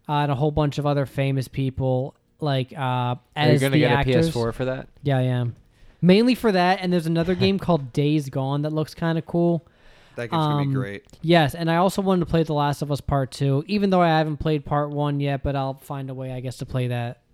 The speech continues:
Speaker 3: Last of Us is such a good game.
Speaker 1: Yeah, that's what I
Speaker 3: Such a
Speaker 1: hear.
Speaker 3: good story.
Speaker 1: And, like, those story-driven games are
Speaker 2: That's why I
Speaker 1: I
Speaker 2: think you'd like Cube.
Speaker 1: Is it story-driven?
Speaker 2: Yeah.
Speaker 1: Well, you said, well, you said it's mostly puzzle
Speaker 2: It's
Speaker 1: game with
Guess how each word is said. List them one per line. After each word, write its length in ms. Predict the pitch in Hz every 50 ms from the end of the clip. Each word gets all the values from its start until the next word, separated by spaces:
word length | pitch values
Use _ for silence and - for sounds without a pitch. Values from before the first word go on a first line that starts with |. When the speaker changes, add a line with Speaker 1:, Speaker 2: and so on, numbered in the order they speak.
| - - 101
Speaker 3:
Last 220 | 113 123 123 123
of 60 | 127 123
Us 120 | 117 -
is 100 | 104 -
such 340 | - - - 110 104 - 101
a 40 | 95
good 180 | 95 98 95 92
game. 240 | 95 95 95 95 104
Speaker 1:
Yeah, 220 | - 151 180 202 180
that's 160 | 190 196 -
what 80 | 214 214
I 20 | 208
Speaker 3:
Such 80 | 208
a 20 | 240
Speaker 1:
hear. 100 | 233 -
Speaker 3:
good 60 | 113
story. 320 | - - - 113 101 101 -
Speaker 1:
And, 140 | 214 214 214
like, 180 | 214 202 156 147
those 220 | 190 220 240 214 -
story-driven 760 | - - 190 180 180 196 202 185 175 180 180 170 165 151 135
games 540 | 143 143 143 147 151 160 170 175 160 - - - _ _ -
are 380 | 170 160 156 151 143 139 131 127 - - -
Speaker 2:
That's 160 | 120 131 -
why 80 | 170 170
I 20 |
Speaker 1:
I 40 | 165
Speaker 2:
think 200 | 165 170 151 -
you'd 100 | 156 135
like 160 | 139 127 -
Cube. 320 | - - 123 120 107 85 - - _ - - _ _ - - - - - - - - _
Speaker 1:
Is 140 | - 170 151 165
it 60 | 147
story-driven? 760 | - - 160 160 170 180 180 180 202 208 208 220 226 226 214 -
Speaker 2:
Yeah. 120 | 143 143 120 - _ _ _ _ _ -
Speaker 1:
Well, 80 | 190
you 60 | 190 180
said, 120 | 214 214 208
well, 160 | 196 202 226 247
you 60 | 208
said 140 | - 269 226
it's 100 | 175 170
mostly 300 | 190 196 190 170 185 147
puzzle 340 | - - 160 156 143 139 127
Speaker 2:
It's 200 | 123 131 117 117
Speaker 1:
game 100 | 117 113
with 60 | 147